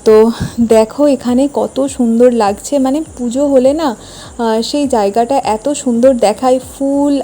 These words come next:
আলো, নৈবেদ্যর যে, আ, থালাগুলো হয় সেগুলো থাকে, বিভিন্নভাবে এত সুন্দর দেখায়, সেটা দেখেই যেন মনটা জুড়িয়ে যায়।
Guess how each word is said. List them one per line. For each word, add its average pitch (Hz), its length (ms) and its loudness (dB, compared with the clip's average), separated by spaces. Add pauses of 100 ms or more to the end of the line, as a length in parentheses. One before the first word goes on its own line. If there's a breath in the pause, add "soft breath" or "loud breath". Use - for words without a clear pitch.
আলো, 247 560 4 (360 loud breath)
নৈবেদ্যর 233 680 2
যে, 262 420 4 (140)
আ, 208 300 -2
থালাগুলো 226 560 2
হয় 254 200 2
সেগুলো 233 400 0
থাকে, 269 440 0 (380 loud breath)
বিভিন্নভাবে 302 760 4
এত 220 260 2
সুন্দর 262 480 2
দেখায়, 247 560 0
সেটা 262 280 0
দেখেই 233 400 0
যেন 277 220 0
মনটা 233 360 2
জুড়িয়ে 208 420 0
যায়। 220 220 2